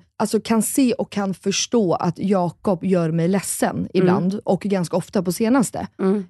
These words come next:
Speaker 1: Även om han är världens gulligaste, snällaste person så kan ju han fortfarande såra mig och göra att jag känner mig väldigt ensam.
Speaker 2: Gud, ja.
Speaker 1: Ehm, och där är vi liksom inne, för Elinor har ju, alltså, Phil är ju lite likadan. Han är ju liksom
Speaker 2: Mm.
Speaker 1: en snällis, men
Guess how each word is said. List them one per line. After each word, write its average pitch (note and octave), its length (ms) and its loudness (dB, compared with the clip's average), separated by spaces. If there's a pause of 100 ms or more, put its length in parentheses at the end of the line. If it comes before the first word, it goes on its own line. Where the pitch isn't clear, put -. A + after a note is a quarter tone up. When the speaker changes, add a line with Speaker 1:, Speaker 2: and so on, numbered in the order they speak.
Speaker 1:
Även A3 260 4
om B3 80 6
han F#3+ 160 2
är F#3 40 2
världens E3+ 480 0
gulligaste, F3 520 0
snällaste E3 440 -2
person G3 540 4 (280)
så - 160 -2
kan G#3+ 120 2
ju G3 60 2
han F#3+ 180 0
fortfarande F3+ 360 -2
såra A3 440 2
mig D#3+ 340 2
och E3+ 160 -2
göra F3 400 2
att E3+ 160 -4
jag G3+ 500 2 (380)
känner F3 340 0
mig E3+ 120 2
väldigt E3+ 320 0
ensam. F3 600 -2 (380)
Speaker 2:
Gud, A3 180 2
ja. E3+ 120 -8 (160)
Speaker 1:
Ehm, F3+ 540 0
och G3 220 -2
där G#3+ 260 2
är G3 60 0
vi F#3+ 80 -2
liksom F3+ 200 -4
inne, A3 280 4
för F3 80 0
Elinor G#3+ 540 2
har F#3 200 0
ju, F#3 140 0
alltså, F3 400 -2 (120)
Phil G#3+ 200 2
är F3+ 140 -2
ju F3+ 120 0
lite F#3 220 -2
likadan. F#3+ 500 0
Han F#3 160 2
är F#3 60 2
ju G3 80 2
liksom F#3+ 180 2
Speaker 2:
Mm. F#3 60 4
Speaker 1:
en F#3 40 6
snällis, F#3 760 0
men F#3 260 0